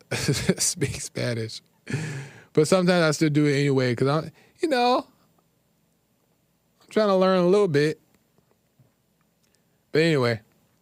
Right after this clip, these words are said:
I gotta end. Wow. Three hours. So that was my first three-hour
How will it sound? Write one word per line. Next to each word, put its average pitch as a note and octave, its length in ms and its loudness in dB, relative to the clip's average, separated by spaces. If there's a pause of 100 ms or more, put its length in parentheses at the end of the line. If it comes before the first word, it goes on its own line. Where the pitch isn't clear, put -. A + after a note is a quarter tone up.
(760)
I E3 80 2
gotta E3+ 240 0
end. A#2+ 460 -4 (1900)
Wow. G3+ 840 4 (1200)
Three D#3+ 240 2
hours. C3+ 500 0
So - 280 -4
that C3 160 0
was F3 80 2
my F3 120 2
first E3+ 460 -2
three-hour C#3+ 760 -2